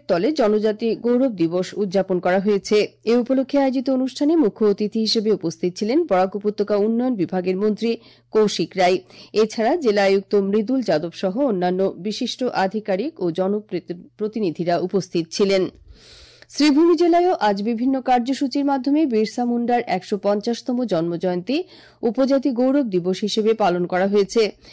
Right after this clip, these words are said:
এ উপলক্ষে আজ লোয়ারপোয়া উন্নয়ন খণ্ডের অধীন ছাগলমোয়া ট্রাইবাল এমই স্কুলে এই দিবস পালন করা হয়। অনুষ্ঠানে রাজ্যের মৎস্য, পশুপালন ও পশু চিকিৎসা এবং পশু-, পূর্ত বিভাগের মন্ত্রী কৃষ্ণেন্দু পাল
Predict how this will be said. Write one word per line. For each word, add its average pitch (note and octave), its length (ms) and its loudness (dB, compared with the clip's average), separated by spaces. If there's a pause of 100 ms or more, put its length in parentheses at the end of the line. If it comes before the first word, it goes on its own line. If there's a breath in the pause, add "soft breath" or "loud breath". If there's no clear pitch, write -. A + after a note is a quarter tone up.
(200 loud breath)
এ A#3+ 100 2
উপলক্ষে D4+ 500 2
আজ G3+ 220 0
লোয়ারপোয়া A#3+ 720 0
উন্নয়ন C4+ 400 0
খণ্ডের F3 400 -2
অধীন G3 380 -2
ছাগলমোয়া A#3+ 680 -2
ট্রাইবাল G3+ 580 -2
এমই A3+ 280 -2
স্কুলে F3+ 360 -4 (340 loud breath)
এই F#3+ 140 0
দিবস A3+ 360 -2
পালন F3 320 -2
করা E3+ 220 -2
হয়। G3 280 0 (420 loud breath)
অনুষ্ঠানে B3 500 2
রাজ্যের G#3 340 2
মৎস্য, G#3+ 340 0 (120)
পশুপালন A3 680 -2
ও - 100 -8
পশু G#3+ 320 -6
চিকিৎসা C#4 540 -6
এবং G3+ 180 -4 (140)
পশু-, - 340 -6
পূর্ত - 280 -10
বিভাগের F#3 440 -4
মন্ত্রী G3 340 -2
কৃষ্ণেন্দু A#3+ 540 -6
পাল F3+ 220 -2